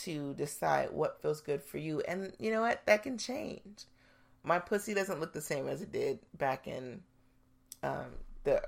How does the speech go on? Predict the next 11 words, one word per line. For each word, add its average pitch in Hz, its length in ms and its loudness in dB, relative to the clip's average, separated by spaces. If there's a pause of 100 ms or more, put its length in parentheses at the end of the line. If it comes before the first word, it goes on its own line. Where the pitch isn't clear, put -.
(140)
you 147 100 -2
know, 127 120 0
the 131 100 -2
nineties 151 720 -4
or 123 180 -4
the - 140 -8
two - 220 -8
thousands. 147 640 2
I've - 180 -2
had 127 260 -2 (260)
sh-, - 140 -12